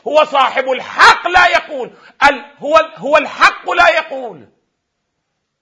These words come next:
هو أليس هو، هو مجسد للحق؟ لا يقول هذا.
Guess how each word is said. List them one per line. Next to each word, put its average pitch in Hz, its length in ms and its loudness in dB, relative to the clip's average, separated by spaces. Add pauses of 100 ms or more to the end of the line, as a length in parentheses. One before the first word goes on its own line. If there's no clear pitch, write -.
(2750)
هو 160 180 -6
أليس 220 280 -2
هو، 240 180 0
هو 214 340 -2
مجسد 247 460 -2
للحق؟ 262 640 -2 (140)
لا 269 140 -6
يقول 359 300 -8
هذا. 294 360 -12